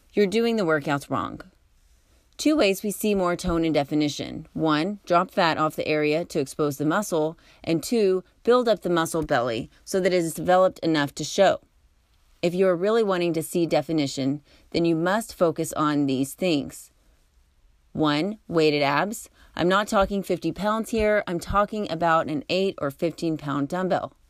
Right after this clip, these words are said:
Depending on your current fitness level, of course, doing a million sit-ups and crunches is what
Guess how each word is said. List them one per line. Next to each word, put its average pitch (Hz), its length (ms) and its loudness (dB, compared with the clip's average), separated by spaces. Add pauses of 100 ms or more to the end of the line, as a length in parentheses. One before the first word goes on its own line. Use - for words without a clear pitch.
(640)
Depending 226 380 -2
on 175 160 0
your 156 80 0
current 147 340 -4
fitness 190 300 -4
level, 147 240 2
of 143 100 -4
course, 143 500 -4 (460)
doing 202 240 2
a 180 60 2
million 202 340 0
sit-ups 175 400 2
and 175 100 -2
crunches 143 520 -2
is 147 200 -2
what 156 380 0